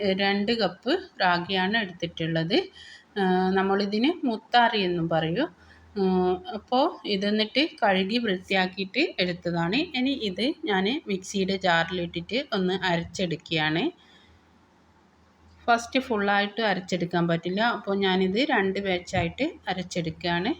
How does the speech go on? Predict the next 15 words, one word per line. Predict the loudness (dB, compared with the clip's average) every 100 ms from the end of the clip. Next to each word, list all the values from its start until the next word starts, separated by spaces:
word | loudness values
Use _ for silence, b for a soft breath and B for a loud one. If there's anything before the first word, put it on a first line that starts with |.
| -8 B B B -8
മുത്താറി, | -8 0 2 4 2 0 0
ഉം, | -2 0
പകുതി | 0 0 -2
ഇതിലേക്ക് | -2 -4 -2 -4 -4
ഇട്ടതിന് | -6 -2 0 -2
ശേഷം, | 0 0 0 0 0 0 -2 0
ഉം, | 2 2 2 0 -2 -6 -14 -12
ഈ |
മുത്താറിക്ക് | -8 -8 -2 0 0 -2 -6
ഞാൻ | 0 0 2
എടുത്തിട്ടുള്ളത്, | -2 -4 -8 -4 0 0 0 -2 -6 B B B B -2
ഉം, | 0 2 0 -2 -4
ഒരു | -2 0 -2 -4 0
തേങ്ങ | 2 4 2 2
എടുത്തിട്ടുണ്ട്. | 0 -2 -6 -8 -2 -2 0